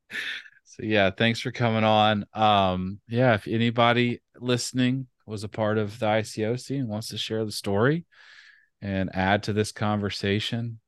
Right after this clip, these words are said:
you know, feel free to reach out through Instagram, or you can email me at balancedmalepcast at gmail dot com. So, yeah, thanks for coming on, Joe.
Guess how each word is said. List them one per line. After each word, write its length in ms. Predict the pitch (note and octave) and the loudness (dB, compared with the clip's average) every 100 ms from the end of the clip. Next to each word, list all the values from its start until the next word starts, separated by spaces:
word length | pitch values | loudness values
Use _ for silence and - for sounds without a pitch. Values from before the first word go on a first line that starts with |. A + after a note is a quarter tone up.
| _ | _
you 140 | - G2 | -12 -8
know, 300 | F2+ F#2+ G#2 | -6 -6 -6
feel 240 | - G#2+ | -2 -2
free 180 | - G#2 | 0 0
to 120 | G2+ | 2
reach 280 | G2+ G#2 - | 2 0 2
out 360 | G2 G2+ A#2 - - - - - _ | 6 6 6 2 -20 -20 -20 -20 _
through 140 | - B1+ | -8 -2
Instagram, 720 | G#2 - G#2+ A2+ G#2+ A#2 D3 | -2 0 0 4 6 8 8
or 80 | G#2+ | 6
you 120 | G2 | 2
can 380 | F#2+ F#2+ F2 F#2+ _ _ _ _ - | 0 -4 -4 -8 _ _ _ _ -8
email 280 | A2 G#2+ G#2+ | -4 0 0
me 220 | G#2 G#2+ G#2 | 2 2 2
at 140 | F#2+ _ - - - _ | 0 _ -20 -20 -20 _
balancedmalepcast 1400 | F#2+ G2 G#2 G#2 - G#2 G2+ - B2 A#2 A#2 G#2+ A2+ - | 0 2 2 0 2 4 4 2 -2 0 2 4 4 0
at 80 | D2+ | -6
gmail 560 | - G#2 G#2 G2+ F#2+ G2 | -2 2 4 4 4 4
dot 240 | F#2+ - | 2 0
com. 580 | - G#2 G#2 A#2 C#3 D3+ _ _ _ _ _ _ - - _ | -2 2 4 4 4 -2 _ _ _ _ _ _ -12 -12 _
So, 640 | - - G2 F#2+ F#2+ G2+ _ _ - - - - | -14 -8 -4 -2 -2 -4 _ _ -20 -20 -16 -2
yeah, 320 | G#2 C3 F2+ - | 4 4 4 -2
thanks 200 | A2+ A2 | -6 -6
for 100 | A2+ | -8
coming 300 | - A#2+ A2+ | -6 -4 0
on, 260 | A#2 B2 B2 | 0 0 0
Joe. 420 | C3 B2+ C#3+ | 2 4 2